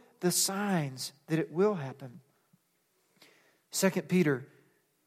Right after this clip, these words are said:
chapter one, verse twenty-one, just write down that reference, says that prophecy never had its origin by human will. But prophets, though human, spoke from God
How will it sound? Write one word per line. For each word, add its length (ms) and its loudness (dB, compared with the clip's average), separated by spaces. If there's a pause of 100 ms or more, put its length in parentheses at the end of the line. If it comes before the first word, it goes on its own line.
chapter 280 4
one, 260 4
verse 220 0
twenty-one, 520 0
just 200 -6
write 160 0
down 220 0
that 160 -2
reference, 560 -4 (440)
says 360 4
that 180 2
prophecy 480 2
never 240 2
had 200 6
its 220 -2
origin 500 6
by 180 2
human 560 -4
will. 440 0 (320)
But 220 10
prophets, 580 8
though 300 12
human, 520 4 (760)
spoke 480 8
from 420 8
God 460 8